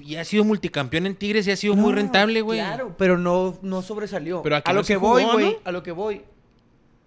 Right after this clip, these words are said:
Speaker 2: Javier Aquino no se fue con el cartel que se fue Diego Lainez.
Speaker 3: No, y sí jugó, ¿no?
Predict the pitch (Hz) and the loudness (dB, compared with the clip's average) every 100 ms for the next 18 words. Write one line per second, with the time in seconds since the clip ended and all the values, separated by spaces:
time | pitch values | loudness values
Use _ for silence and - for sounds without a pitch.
0 | - 233 285 415 403 392 381 302 285 339 | -6 -4 -2 -4 -4 -4 -4 -6 -8 -4
1 | 294 202 175 196 214 226 170 180 180 156 | -2 -2 -2 -4 -4 -2 0 0 -2 -4
2 | 143 - _ _ - _ _ _ _ - | -8 -18 _ _ -20 _ _ _ _ -20
3 | _ _ _ 151 214 208 240 240 233 240 | _ _ _ -6 -4 -4 -4 -2 -2 -2